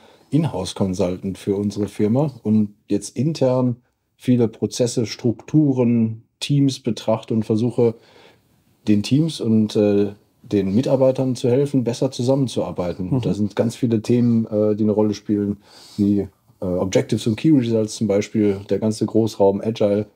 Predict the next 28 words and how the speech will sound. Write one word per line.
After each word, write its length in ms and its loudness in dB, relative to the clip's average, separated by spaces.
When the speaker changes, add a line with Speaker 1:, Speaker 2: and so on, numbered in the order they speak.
Speaker 1:
und 200 0
agiles 400 2
Arbeiten. 800 0
Und, 380 -4
äh, 200 2
da 120 -2
lerne 220 2
ich 100 -4
gerade 240 2
ganz 200 0
viel 140 -2
dazu 280 0
und 60 -2
das 120 -6
finde 180 -4
ich 240 -12
extrem 400 0
spannend. 460 -8
Speaker 2:
Mhm. 400 4
Danke, 280 2
kann 160 2
ich 80 0
mir 80 6
vorstellen, 500 2
ja. 160 -2
Speaker 1:
Ist 160 -2
es 100 -8
definitiv. 640 -2